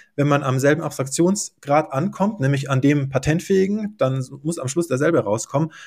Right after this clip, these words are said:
Aber so ist es manchmal eben nicht. Und das ist vielleicht manchmal so, ja, wenn man's einfach zu kleinteilig macht, dann hat man halt immer die Situation, dass man in jeder Schleife für sich genommen in der Situation ist, dass der Prüfer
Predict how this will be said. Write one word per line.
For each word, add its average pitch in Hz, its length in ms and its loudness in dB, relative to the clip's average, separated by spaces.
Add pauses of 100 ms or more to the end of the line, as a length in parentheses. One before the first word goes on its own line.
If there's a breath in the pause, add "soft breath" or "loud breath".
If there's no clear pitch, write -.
(100)
Aber 127 220 2
so 131 140 -2
ist 143 180 -4
es 139 160 0
manchmal 127 360 0
eben 127 260 -2
nicht. 113 280 -4
Und 113 220 -14
das - 520 0 (400)
ist 180 220 0
vielleicht 147 280 4
manchmal 156 360 2
so, 160 160 2
ja, 135 220 4
wenn 139 100 2
man's 156 180 0
einfach 139 280 0
zu 160 300 -6
kleinteilig 156 1160 2
macht, 156 340 0 (320 loud breath)
dann 131 160 2
hat - 140 0
man 156 100 4
halt 147 140 4
immer 160 160 2
die 160 100 2
Situation, 165 500 0
dass 151 160 0
man 135 120 0
in 139 100 0
jeder 160 320 4
Schleife 143 400 0
für 123 140 -4
sich 165 220 -2
genommen 185 400 -2 (360 loud breath)
in 139 80 -4
der 143 80 2
Situation 156 580 2
ist, 170 200 -2
dass 135 120 0
der 123 100 -2
Prüfer 165 540 0